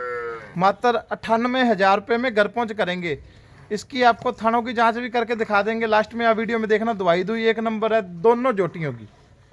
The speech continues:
ये थर्ड टाइमर है, आगे पीछे का आर्डर है, पूरा बढ़िया आर्डर बना जाएगी जब दूध पे आना है। और भी अभी भी आर्डर बहुत बढ़िया है,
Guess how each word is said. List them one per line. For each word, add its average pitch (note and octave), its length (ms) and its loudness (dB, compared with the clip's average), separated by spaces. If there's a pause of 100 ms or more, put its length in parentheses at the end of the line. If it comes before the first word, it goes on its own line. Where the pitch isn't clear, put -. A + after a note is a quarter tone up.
(240)
ये F#3 120 0 (320)
थर्ड F#3+ 180 4
टाइमर A3 360 6
है, A3 140 4 (120)
आगे G#3 280 2
पीछे A#3 320 -2
का A3 100 8
आर्डर G#3 200 2
है, A#3 120 2 (760)
पूरा C4 220 4
बढ़िया G#3 460 6
आर्डर A#3 240 6
बना G3 380 2
जाएगी A3+ 300 2
जब G3+ 240 -2 (500)
दूध G#3 300 2
पे A#3 100 4
आना A3 160 6
है। A#3+ 100 6
और B3+ 300 4
भी C4 100 -2
अभी A3+ 240 2
भी C#4 100 4
आर्डर A#3+ 240 4
बहुत A3+ 260 4
बढ़िया G3 320 2
है, A2+ 100 -8